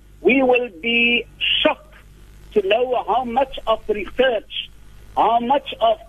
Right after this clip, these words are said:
classical works has been written on Al-Quds, or that which we call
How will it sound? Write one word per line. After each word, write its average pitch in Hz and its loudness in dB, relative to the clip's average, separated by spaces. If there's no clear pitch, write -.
classical 254 -2
works 480 0
has 180 0
been 190 2
written 233 0
on 208 0
Al-Quds, 208 0
or 190 2
that 226 0
which 214 -8
we 202 0
call 214 2